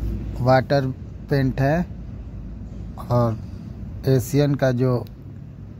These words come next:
बाहर मारने के लिए यूज़ किया जाता है, वो वाला पेंट है। थोड़ा वीडियो में लाइट कम और ज़्यादा हो गया है,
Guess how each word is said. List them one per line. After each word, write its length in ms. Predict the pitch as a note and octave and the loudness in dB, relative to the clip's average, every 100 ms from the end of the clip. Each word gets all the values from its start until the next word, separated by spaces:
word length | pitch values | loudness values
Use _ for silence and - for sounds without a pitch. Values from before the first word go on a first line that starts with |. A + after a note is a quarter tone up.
| - - - - - - | -16 -14 -14 -12 -8 0
बाहर 460 | A2 B2 B2 C3 C3 | 6 6 8 4 4
मारने 400 | C3+ C3 B2+ C3+ | 2 2 2 -2
के 140 | - | 0
लिए 200 | B2+ B2+ - C3 | 0 0 -2 -2
यूज़ 220 | B2 - | -2 -4
किया 260 | - B2+ | 0 2
जाता 360 | A#2+ A#2 - A2+ | 2 0 2 2
है, 180 | A2+ D3 D3+ - - - - - - - - - - - | 4 2 0 -8 -10 -10 -10 -10 -10 -10 -10 -10 -8 -2
वो 200 | A2+ A#2 | 4 6
वाला 220 | B2+ B2 | 6 4
पेंट 400 | A#2+ B2+ B2 A#2 | 2 2 2 4
है। 160 | B2+ D3+ - - - - - - - - - - - - - | 2 0 -2 -10 -10 -10 -10 -8 -8 -6 -6 -6 -6 -6 -2
थोड़ा 220 | - B2 A#2+ | 4 6 6
वीडियो 540 | A2+ B2 A#2+ C3+ C#3+ | 6 4 4 4 4
में 1200 | C#3+ C#3 C#3 - - - - - - - - - | 4 2 0 -4 -8 -10 -10 -10 -10 -10 -10 -2
लाइट 320 | A2+ A#2+ C3 - - | 2 4 4 2 4
कम 320 | C3 C3 B2+ | 6 6 4
और 260 | B2 B2 A2+ | 4 2 4
ज़्यादा 360 | B2 A#2 B2 | 4 4 4
हो 140 | A#2 A#2+ | 4 4
गया 220 | A#2+ A#2 | 4 4
है, 200 | A2 A#2+ | 4 2